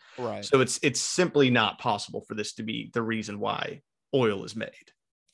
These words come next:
Speaker 1: I
Speaker 2: Right.
Speaker 1: like that oil is earth poop, though. That is fun. That's a fun thought experiment.
Speaker 2: You know, it's an option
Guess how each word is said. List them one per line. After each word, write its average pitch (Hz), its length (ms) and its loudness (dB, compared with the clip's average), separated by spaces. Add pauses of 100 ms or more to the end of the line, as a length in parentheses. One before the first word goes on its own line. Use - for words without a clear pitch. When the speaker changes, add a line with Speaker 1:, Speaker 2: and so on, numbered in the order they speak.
Speaker 1:
I 147 80 6
Speaker 2:
Right. 180 80 8
Speaker 1:
like 175 220 6
that 143 240 4
oil 131 580 2
is 117 380 -4
earth 113 240 -4 (100)
poop, 98 200 -6 (120)
though. 98 440 -8 (120)
That 110 200 -2
is 104 580 -10
fun. 98 380 -8 (120)
That's 110 140 -14
a 107 40 -16
fun 104 360 -8
thought 101 200 -6
experiment. 95 540 -14 (260)
Speaker 2:
You 180 120 8
know, 285 180 8
it's 226 180 4
an 220 120 6
option 226 480 4